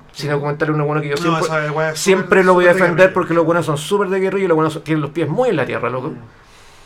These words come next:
Speaker 1: Pero siento que el cine de ficción se quedó un poquito en esa escuela, porque si tú empezás ya a mirar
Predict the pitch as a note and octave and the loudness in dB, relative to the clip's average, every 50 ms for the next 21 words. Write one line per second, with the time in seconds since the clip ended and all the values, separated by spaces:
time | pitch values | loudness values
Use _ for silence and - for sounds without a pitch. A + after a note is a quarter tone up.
0 | - - - - - - _ - - _ _ - - - - D#3 D3 D3 - G3 | -20 -20 -20 -20 -20 -20 _ -20 -20 _ _ -20 -12 -6 -4 -4 -4 -2 -2 -4
1 | A3+ A#3 - E3 G#3+ G#3 E3 - - A3 G#3+ A3 G#3 - F3 D3+ D3+ - - - | -4 -2 -2 0 0 -2 -4 -4 -6 -4 -4 -4 -4 -6 -8 -10 -8 -10 -8 -4
2 | - B3 A3 F3 D#3+ F#3 - - - - - - - _ _ _ - - - - | 0 0 0 0 0 -4 -8 -14 -20 -20 -20 -20 -20 _ _ _ -20 -20 -20 -20
3 | - - - - - - - F#3 F#3 E3+ F3 E3+ F#3 A3 B3+ A#3+ - - C4+ G3 | -20 -20 -16 -14 -8 -4 -4 -2 -2 -2 -2 0 0 -2 -2 -4 -6 -8 -8 -6
4 | C#4+ B3 B3 B3+ - - A3 - - - D#4 D#4 B3+ - C#3+ D#3+ D#3 - D#3 D3+ | -6 -4 -4 -4 -4 -4 -8 -10 -10 -6 -4 0 0 0 2 0 0 -2 -2 -4
5 | F3+ F#3+ F#3+ F#3+ G3+ D3+ G#3 G#3+ A3+ A3 G#3+ G#3+ G3 F3+ D3+ B2+ A2+ - - | -4 -4 -4 -4 -4 -4 -4 -4 -2 -2 -2 -2 0 2 2 0 0 -2 -8